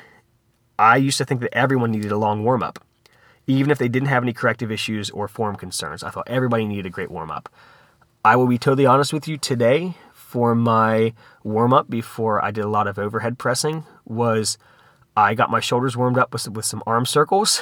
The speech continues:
<laughs> and I pressed the empty bar overhead, like, thirty times, and then I gradually worked up to my first set.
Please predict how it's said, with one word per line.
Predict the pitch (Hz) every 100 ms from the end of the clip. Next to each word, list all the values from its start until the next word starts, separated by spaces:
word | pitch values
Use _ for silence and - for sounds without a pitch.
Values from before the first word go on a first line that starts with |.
| -
<laughs> | - -
and | 139 123 117 117 - 101 - - -
I | 110 110 110 110 110 110 107 -
pressed | - - 113 - - - -
the | 113 113 104 104 _ - _ _
empty | 117 123 131
bar | 117 113 117
overhead, | 120 110 98 117 147 101
like, | 92 -
thirty | - - 139 120 117
times, | 120 127 156 156 - - - -
and | 117 123
then |
I | 117
gradually | 117 - 123 107 110 123
worked | 107 110 -
up | 113 -
to | 110
my | 98
first | - 95 92 - -
set. | - 80